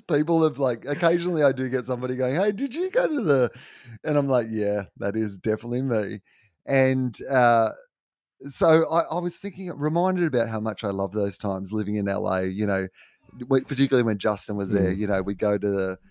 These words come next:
Speaker 1: you know, the weed shop and get an edible and then go and sit and <laughs> listen to Kevin Smith talk about this film that he was making. It was just a fun thing to do,
Speaker 2: Yeah.
Speaker 1: right? So,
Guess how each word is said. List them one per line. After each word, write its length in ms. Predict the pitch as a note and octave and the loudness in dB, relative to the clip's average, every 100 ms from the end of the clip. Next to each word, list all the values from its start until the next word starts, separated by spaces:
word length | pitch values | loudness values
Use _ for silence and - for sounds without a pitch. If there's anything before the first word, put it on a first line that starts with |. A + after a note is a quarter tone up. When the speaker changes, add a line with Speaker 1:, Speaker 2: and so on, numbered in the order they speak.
| _ _ - | _ _ -2
Speaker 1:
you 160 | A#2 | 2
know, 80 | A2 | 2
the 100 | G#2+ | 2
weed 320 | G#2 G#2+ G#2 | 0 0 0
shop 300 | - G2+ F#2+ | -2 -2 -2
and 120 | G#2 | -4
get 160 | G#2 F#2+ | -2 -2
an 140 | G2 G2 | -2 -2
edible 520 | F#2+ G2+ F#2 G#2 G2+ | 0 -2 0 2 2
and 120 | G2 | -2
then 160 | G2+ G2+ | -4 -2
go 220 | G#2 G2+ | -2 -2
and 160 | G2+ | -2
sit 240 | G#2+ A#2 G#2+ | -4 -6 -8
and 100 | A2+ | -14
<laughs> 100 | - A#2 | -8 -4
listen 340 | A#2 - A2 | -4 -4 -6
to 60 | B2 | -4
Kevin 280 | B2 A#2 C#3 | -2 -2 -2
Smith 500 | - C3+ D#3 - - - | -4 2 2 2 -6 -12
talk 260 | - F#3+ E3 | -2 0 0
about 300 | E3 D#3 D#3 | 2 2 2
this 200 | F#3 - | -2 -2
film 360 | - D#3+ F3 F#3 | -2 -2 -2 -4
that 120 | E3 | -2
he 120 | E3 | 0
was 200 | F3+ F#3+ | -2 -2
making. 380 | E3 E3+ F3 E3+ | 0 0 -2 -4
It 140 | G3 | -4
was 140 | G3 A3 | -4 -6
just 220 | B3+ A#3 | -6 -4
a 60 | |
fun 320 | G#3 B2+ A2+ A#2 | -2 0 -2 -2
thing 220 | B2 A2+ | -4 -2
to 120 | A#2+ | -4
do, 140 | A#2 | 2
Speaker 2:
Yeah. 160 | A#2+ G#2+ | 4 4
Speaker 1:
right? 360 | G#2+ A2 D3 - _ - _ _ _ - - | 2 0 0 -2 _ -20 _ _ _ -20 -8
So, 540 | - D#3 C#3 C3+ B2+ | 4 6 8 6 2